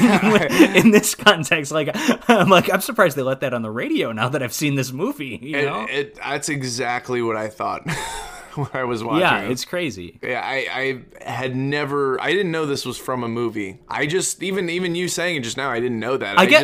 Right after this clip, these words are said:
Speaker 1: just
Speaker 2: I guess I
Speaker 1: assumed it was
Speaker 2: don't know
Speaker 1: in
Speaker 2: if it
Speaker 1: here.
Speaker 2: was composed originally for the movie.
Speaker 1: Well, but even still, that it, still, I didn't know that.
Speaker 2: At, so we've got this music video scene,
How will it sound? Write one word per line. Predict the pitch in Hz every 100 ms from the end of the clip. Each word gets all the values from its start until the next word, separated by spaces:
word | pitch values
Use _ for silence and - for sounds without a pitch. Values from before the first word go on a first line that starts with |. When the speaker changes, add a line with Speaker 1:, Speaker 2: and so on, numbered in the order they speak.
| 139
Speaker 1:
just |
Speaker 2:
I | 233
guess |
I |
Speaker 1:
assumed | 294 294
it | -
was | 220
Speaker 2:
don't | 208
know | 202
Speaker 1:
in |
Speaker 2:
if | 123
it |
Speaker 1:
here. | 107
Speaker 2:
was | -
composed | - 139 - 147 160 143 -
originally | 147 135 131 127 123 117
for | 110 - 107 117
the | 127
movie. | 127 185 190 160
Speaker 1:
Well, |
but | 170 151
even | 170 156
still, | - 175
that | 143 127
it, | - -
still, | - - - 151 175 110 - _ -
I | 120
didn't | 151 143
know | 147
that. | 117 147 117 - _ _ _
Speaker 2:
At, | 156 151 - -
so | 151 -
we've | 156 151 156 147
got | 202
this | 185 143
music | 151 143 131
video | 123 110 98 95 92 _ _
scene, | - - 135 107 95 92 92